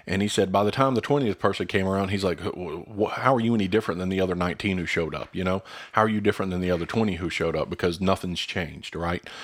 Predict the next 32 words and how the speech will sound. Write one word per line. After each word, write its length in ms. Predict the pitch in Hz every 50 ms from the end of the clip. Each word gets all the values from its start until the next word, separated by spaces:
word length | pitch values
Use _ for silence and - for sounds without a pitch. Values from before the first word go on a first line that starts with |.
| - - - -
It's 160 | - - -
not 160 | 175 180 180
that 100 | 170 147
he 80 | 131 120
doubted 320 | 117 117 110 110 107 98
the 80 | 92 90
power 320 | - 117 104 98 92 87
of 140 | 85 85 92
God. 400 | 110 117 110 95 90 90 90 -
It's 100 | 92 98
just 240 | - 113 98 - -
that 140 | 104 92
he 340 | - 117 113 110 107 101 - - - - - - -
had 360 | - 127 123 123 123 123 117
to 120 | - 120
get 200 | 110 104 98 92
his 220 | - 98 90 90 98
mind 480 | 95 110 117 117 113 113 107 104 92
and 100 | 92 87
his 220 | - 104 87 - -
thinking 520 | - 120 120 139 139 - 104 95 90 90
in 220 | 85 92 98 95 92
the 100 | 92 87
path 380 | - - 107 98 98 90 - -
that 80 | 98 92
God 220 | 90 90 87 87 82
wanted 260 | 87 87 87 90 90
him 140 | 92 82 -
to 100 | - 131
be 180 | 165 220 220
on. 260 | 147 87 - - - - - - - - - - - -
So 460 | - - - 123 113 113 110 107 113